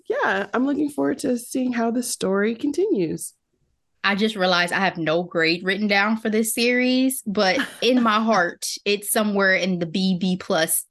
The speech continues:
Speaker 2: genre as well, because again, this was a hidden gem for me. It was so delightful when I watched it through the first time. It's so, it was so light to me in terms of just content and things that I had been watching. And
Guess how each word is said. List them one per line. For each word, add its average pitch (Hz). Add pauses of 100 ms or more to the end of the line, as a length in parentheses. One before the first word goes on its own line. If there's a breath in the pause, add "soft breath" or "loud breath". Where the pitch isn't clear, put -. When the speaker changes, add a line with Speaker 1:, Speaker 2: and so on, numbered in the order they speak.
(160)
Speaker 2:
genre 160
as 165
well, 160
because 160
again, 170
this 220
was 196
a 196
hidden 208
gem 190
for 185
me. 175 (260 loud breath)
It 208
was 185
so 269
delightful 170 (240 loud breath)
when 180
I 175
watched 175
it 180
through 180
the 170
first 175
time. 165
It's 170
so, 214 (300 loud breath)
it 240
was 247
so 233
light 185
to -
me 233
in 208
terms 202
of 185
just 185
content 190
and 160
things 180
that 170
I 170
had 160
been 160
watching. 190
And 156